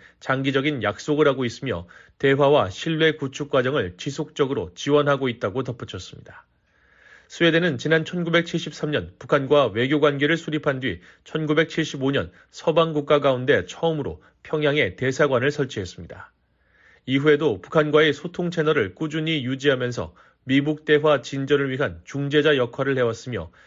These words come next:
가장 최근에는 이천십구 년 시월 수도 스톡홀름에서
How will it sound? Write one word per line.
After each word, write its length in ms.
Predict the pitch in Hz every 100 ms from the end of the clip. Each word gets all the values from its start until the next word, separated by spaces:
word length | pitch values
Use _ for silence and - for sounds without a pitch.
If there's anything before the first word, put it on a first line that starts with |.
| _ -
가장 380 | 123 143 143
최근에는 640 | 143 - 165 156 147 95 - _ -
이천십구 500 | 127 - 151 - 151
년 160 | 160
시월 320 | 147 - 117 - _
수도 340 | - - 139 92
스톡홀름에서 880 | - 165 175 156 139 120 110 -